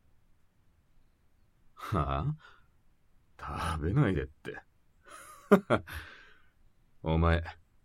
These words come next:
ハイエナどもに散々ビビらされたんだろ。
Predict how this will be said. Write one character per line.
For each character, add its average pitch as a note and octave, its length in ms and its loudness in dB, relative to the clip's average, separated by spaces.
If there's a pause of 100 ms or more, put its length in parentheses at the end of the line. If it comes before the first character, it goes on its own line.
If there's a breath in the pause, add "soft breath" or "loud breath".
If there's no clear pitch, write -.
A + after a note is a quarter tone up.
(520)
ハ F#2+ 240 6
イ C3 140 8
エ C#3+ 60 8
ナ B2+ 100 6
ど A2 100 2
も G2 80 2
に E2 120 2
散 E2+ 280 0
々 B2 280 0
ビ F2 120 0
ビ G#2+ 80 0
ら C3+ 100 2
さ C3 140 -2
れ A2 80 2
た D#2+ 140 -2
ん C#2+ 100 0
だ C2 120 -6
ろ。 B1 200 -8